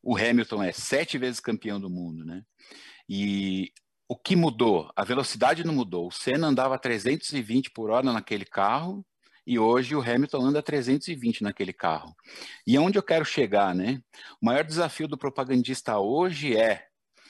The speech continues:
não em tecnologia, mas em nível de informação que ele tem hoje, é muito maior do que a gente tinha na nossa época.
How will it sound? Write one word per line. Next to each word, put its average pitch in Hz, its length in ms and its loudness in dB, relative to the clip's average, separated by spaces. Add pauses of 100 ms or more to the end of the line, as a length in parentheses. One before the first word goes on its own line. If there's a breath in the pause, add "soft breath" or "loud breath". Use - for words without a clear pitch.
(640 loud breath)
não 170 300 4
em 190 40 4
tecnologia, 147 800 -2
mas 123 320 0
em 127 100 4
nível 139 400 2
de 120 200 -4
informação 143 1120 0
que - 140 -6
ele 170 160 -4
tem 131 320 2
hoje, 101 520 -6 (1000)
é 139 140 2
muito 131 720 -2
maior 113 580 0
do 123 100 -14
que - 120 -12
a 110 60 -8
gente 113 260 -6
tinha 117 280 -4
na 110 100 -2
nossa 107 380 -2
época. - 540 -12